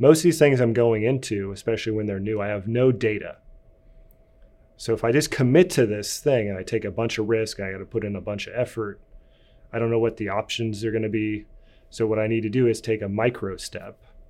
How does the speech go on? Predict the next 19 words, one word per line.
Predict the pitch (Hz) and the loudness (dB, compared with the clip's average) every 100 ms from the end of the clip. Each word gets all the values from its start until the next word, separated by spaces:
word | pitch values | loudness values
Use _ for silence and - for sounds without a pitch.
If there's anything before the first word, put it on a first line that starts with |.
| - _ _ | -20 _ _
which | 120 - | -8 -6
is | 113 | -2
basically | 131 131 - 117 110 | 2 2 0 -2 0
what's | 123 - | -2 -4
the | - | -8
smallest | - - 123 127 135 120 - | -6 0 6 8 8 6 -2
action | 113 110 - 117 | -4 -2 -2 -2
I | 107 | -2
can | 107 104 | -4 -6
take | 113 110 - | -4 -4 -4
to | 104 | -8
get | 101 | -8
more | 104 101 | -10 -12
data | 90 95 90 82 - - _ - - - _ - - _ - | -10 -10 -10 -14 -20 -20 _ -20 -20 -20 _ -20 -20 _ -8
to | 113 | -4
inform | 107 98 110 101 101 | -2 -2 -2 -2 -2
my | 95 | -6
decision | 92 98 120 104 90 | -8 -6 -6 -6 -10
making. | 82 - - | -14 -16 -18